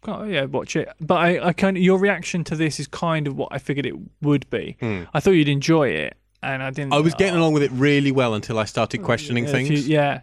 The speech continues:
Speaker 1: yeah.
Speaker 2: And
Speaker 1: Uh,
Speaker 2: some films are able to just whiz you past. Like, I recently saw Star Trek Into Darkness.
Speaker 1: Yeah.
Speaker 2: Um, and that moves at such an incredible clip. You don't have time to think about
Speaker 1: Right, the, the
Speaker 2: the holes
Speaker 1: things.
Speaker 2: in it.
Speaker 1: Yeah, yeah. Well, I think,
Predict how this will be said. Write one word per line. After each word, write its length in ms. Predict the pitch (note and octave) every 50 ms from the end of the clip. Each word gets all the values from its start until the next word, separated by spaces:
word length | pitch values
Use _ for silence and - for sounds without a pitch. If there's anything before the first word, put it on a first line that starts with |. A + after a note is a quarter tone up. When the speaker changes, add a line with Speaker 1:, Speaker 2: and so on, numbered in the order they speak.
| _ -
Speaker 1:
yeah. 300 | - E3+ D#3+ D3 C#3 C3 - - - - - - - -
Speaker 2:
And 100 | E3 F3
Speaker 1:
Uh, 40 | F3
Speaker 2:
some 280 | F3+ E3 E3+ F3 E3+
films 340 | - - D#3 C#3 B2+ A#2+ A2+
are 120 | A#2 A#2 A#2+
able 160 | A#2+ G#2+ A2
to 60 | A2
just 200 | G#2+ A#2+ - -
whiz 300 | A2+ A2+ B2+ A#2+ - -
you 60 | A2
past. 180 | - A#2+ - -
Like, 160 | A#2+ A2 -
I 80 | B2+ B2
recently 340 | A#2 B2+ D3 C#3 - B2+
saw 160 | A2 - A#2 G#2+
Star 240 | - - B2 A2
Trek 220 | - - G#2 - G#2+
Into 160 | G2+ - F#2
Darkness. 420 | G#2+ G2+ F2+ - - - - E2+
Speaker 1:
Yeah. 320 | E3 D#3+ D3+ C#3+ B2+ C3 B2 - - -
Speaker 2:
Um, 240 | G#2 G#2 G2+ G#2 - -
and 180 | A#2+ A#2 A#2 A2+
that 240 | B2+ C#3+ B2 - -
moves 220 | A#2 A2+ G#2+ A2
at 100 | A2+ -
such 380 | - - - - C#3 B2 - -
an 80 | B2
incredible 640 | A2 G#2+ G#2+ - - - C#3 C3 B2 A#2 G#2+ G#2+ -
clip. 340 | - - A2 F2 - _ -
You 140 | G#2 G2
don't 260 | - - A#2 A2+ A2 F#2+
have 320 | G2 G#2+ A2+ G#2+ G2+ -
time 400 | - - - A#2 A2+ G#2 G2 F#2+
to 120 | - G2+ -
think 320 | - - A2 G#2 - -
about 340 | G2 - G#2 G2 F#2+ G2 E3
Speaker 1:
Right, 300 | D3+ D3 C#3 A#2 F#2+ -
the, 180 | - - B2+ C3 _ _ -
the 80 | - G#2
Speaker 2:
the 60 | G#2+
holes 280 | - B2 C3 B2 G#2+ F#2+
Speaker 1:
things. 100 | G2 F2
Speaker 2:
in 80 | E2+ E2
it. 60 | E2
Speaker 1:
Yeah, 240 | D#3+ D3 C3+ C3 B2 _ - - - - _
yeah. 460 | - E3 D#3 C#3+ C3 B2 A#2+ F#2+ F#2+ F2+
Well, 260 | A2+ D#3 G3 F#3+ F#3+ F#3+
I 80 | G3 F#3+
think, 260 | - G#3+ G3+ E3